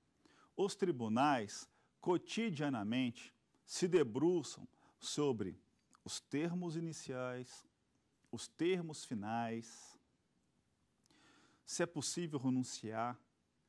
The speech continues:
quais são os atos característicos das renúncias a estas, a estes elementos instintivos, a esses institutos instintivos do direito.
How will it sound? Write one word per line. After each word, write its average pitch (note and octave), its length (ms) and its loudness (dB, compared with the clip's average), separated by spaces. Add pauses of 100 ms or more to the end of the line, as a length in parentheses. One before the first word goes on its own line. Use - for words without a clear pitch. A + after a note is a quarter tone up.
(440)
quais A3+ 260 2
são F#3 640 -4
os A#2 340 -4
atos - 920 -2 (100)
característicos C3+ 1300 -6
das A2 340 -6
renúncias B2+ 960 -2 (600)
a A#2+ 120 2
estas, A#2 800 -6 (720)
a G#2+ 140 -4
estes A2 500 -8 (320)
elementos A2+ 680 -2
instintivos, G#2+ 800 -8
a G#2+ 40 -4
esses A2 180 -8
institutos A#2+ 600 -8
instintivos B2 720 -6
do A#2 140 -4
direito. G2+ 500 -4